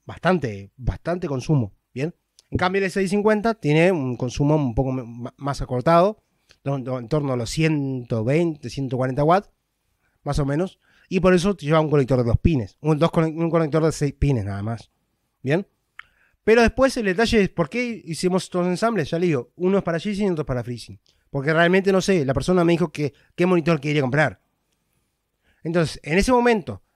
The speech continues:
que tú tenés la opción de que más o menos por el mismo precio puedes comprar las dos cosas,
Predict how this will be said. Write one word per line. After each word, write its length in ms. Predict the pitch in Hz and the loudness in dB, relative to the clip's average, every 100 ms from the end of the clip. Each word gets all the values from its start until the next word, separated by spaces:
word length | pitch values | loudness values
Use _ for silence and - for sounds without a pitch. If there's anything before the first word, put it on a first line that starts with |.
| _ _ | _ _
que 140 | 131 | -12
tú 120 | 123 170 | -4 0
tenés 360 | 208 196 147 | 4 2 0
la 80 | 135 | -8
opción 340 | 131 196 180 | -6 -2 -2
de 140 | 143 131 | -4 -6
que 100 | 135 | -2
más 240 | 165 196 | -2 0
o 60 | 208 | 0
menos 180 | 196 156 | -2 -2
por 140 | 151 | -2
el 60 | 170 | -2
mismo 140 | 190 | 0
precio 280 | 190 170 147 | 0 0 0
puedes 120 | 160 | 0
comprar 380 | 170 170 170 151 | 0 2 2 2
las 140 | 135 | 2
dos 140 | 147 165 | -2 0
cosas, 440 | 196 180 196 - | -2 0 -4 -8